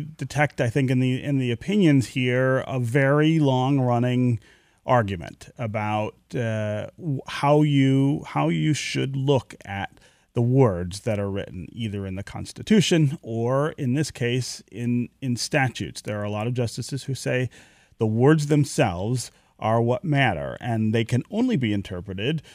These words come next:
to mean what they meant at the time that the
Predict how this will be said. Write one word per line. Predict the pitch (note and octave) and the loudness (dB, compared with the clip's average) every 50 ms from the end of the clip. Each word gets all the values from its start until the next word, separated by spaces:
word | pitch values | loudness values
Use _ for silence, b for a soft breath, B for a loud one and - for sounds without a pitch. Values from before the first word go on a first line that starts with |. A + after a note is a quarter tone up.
| b b b b _ | b b b b _
to | - - C3 B2+ B2+ B2+ B2+ C3 C3 B2+ | -2 0 2 2 2 2 2 2 0 0
mean | A#2+ A#2 B2+ B2+ B2+ C3+ D3 C#3 A#2 | 2 4 4 6 6 6 6 4 4
what | A2 A#2 - - | 2 2 2 2
they | C#3 C#3 | 2 4
meant | C3+ A#2 G#2+ G#2+ B2+ - - - | 4 4 2 2 -2 -4 -4 -6
at | B2+ B2+ - | -8 -4 -4
the | C3+ | -4
time | C3 - - - - F3 F3+ F3 B2 A#2 A#2 A#2+ B2+ C#3 D3 C#3+ | -6 -6 -6 -4 0 2 2 4 4 2 2 2 2 2 2 0
that | B2+ B2+ B2 A#2 | -2 -4 -4 -4
the | B2 A#2 | -6 -8